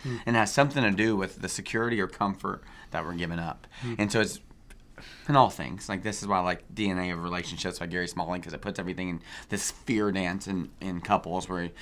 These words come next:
Speaker 2: you have these fears when those buttons are pushed. You have these
Speaker 1: Hmm.
Speaker 2: reactions that somehow press the other person's fear. So, so much of our driving force on our behavior, everything we're doing, is based on fear.
Speaker 1: Hmm.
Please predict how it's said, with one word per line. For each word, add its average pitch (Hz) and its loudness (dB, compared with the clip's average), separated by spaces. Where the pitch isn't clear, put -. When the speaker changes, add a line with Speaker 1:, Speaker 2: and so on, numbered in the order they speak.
Speaker 2:
you 101 2
have 101 4
these 98 0
fears 95 4
when 90 0
those 92 0
buttons 90 2
are 90 -4
pushed. 90 -2
You 95 0
have 92 2
these 87 -4
Speaker 1:
Hmm. 87 -2
Speaker 2:
reactions 87 0
that 95 -4
somehow 85 0
press - -8
the 87 -8
other 73 -8
person's 85 -12
fear. 85 -4
So, 123 2
so 139 6
much 147 8
of 123 0
our 107 10
driving 98 6
force 98 -2
on 90 -2
our 92 4
behavior, 90 0
everything 127 2
we're 92 0
doing, 90 -2
is 101 -4
based 82 -4
on 73 -8
fear. - -8
Speaker 1:
Hmm. 120 -6